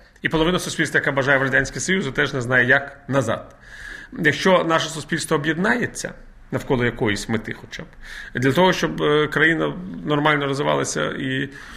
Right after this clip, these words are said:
люди стали тут свідомими громадянами, потрібно десь, е, від п'ятнадцяти до двадцяти п'яти років. Це великий шлях,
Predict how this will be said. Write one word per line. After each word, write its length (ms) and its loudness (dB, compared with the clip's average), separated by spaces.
люди 400 2
стали 300 0
тут 140 -4
свідомими 400 0
громадянами, 420 2
потрібно 420 0
десь, 380 -2
е, 160 2
від 160 -2
п'ятнадцяти 440 0
до 60 -4
двадцяти 300 -6
п'яти 260 -6
років. 280 -10
Це 160 -2
великий 380 -2
шлях, 220 -8